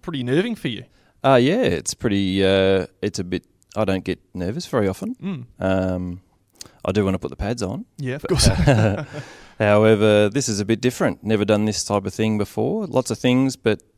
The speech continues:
Speaker 2: not this.
Speaker 1: <laughs> We can try and re-, recover as much, um, from your early days as I can possibly can. That's what I'm, my job is here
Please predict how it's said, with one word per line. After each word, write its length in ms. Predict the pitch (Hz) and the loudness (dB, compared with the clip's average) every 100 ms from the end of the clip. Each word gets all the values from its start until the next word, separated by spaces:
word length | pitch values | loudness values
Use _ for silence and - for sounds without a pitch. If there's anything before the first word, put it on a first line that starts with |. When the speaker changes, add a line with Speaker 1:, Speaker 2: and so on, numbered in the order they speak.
| _ | _
Speaker 2:
not 180 | 139 - | -12 -10
this. 340 | - 170 - - | -10 -10 -10 -2
Speaker 1:
<laughs> 60 | - | 4
We 80 | 196 | 4
can 280 | - 202 151 - - - - _ | 4 0 -4 -10 -20 -20 -20 _
try 320 | - 214 233 | -6 -2 -2
and 120 | 240 180 | -2 -2
re-, 100 | 165 _ | -4 _
recover 560 | - 156 - 165 151 147 | -6 -4 0 0 2 0
as 140 | 135 | 0
much, 520 | 143 156 - - - - - | 2 2 0 -8 -12 -14 -10
um, 360 | 131 131 131 - | -6 -6 -8 -8
from 180 | - | -2
your 220 | 147 135 139 | 2 2 2
early 160 | 131 | 0
days 260 | 127 127 120 | -2 -2 -4
as 100 | 120 | -6
I 80 | 123 | -10
can 180 | - 117 | -10 -10
possibly 400 | - 127 117 117 | -8 -8 -10 -12
can. 220 | - 120 | -8 -8
That's 200 | 120 - | -8 -10
what 120 | 151 143 | -8 -6
I'm, 180 | 127 120 | -8 -8
my 100 | 127 | -6
job 220 | 135 123 | -4 -4
is 160 | 123 - | -6 -8
here 280 | 127 123 | -8 -8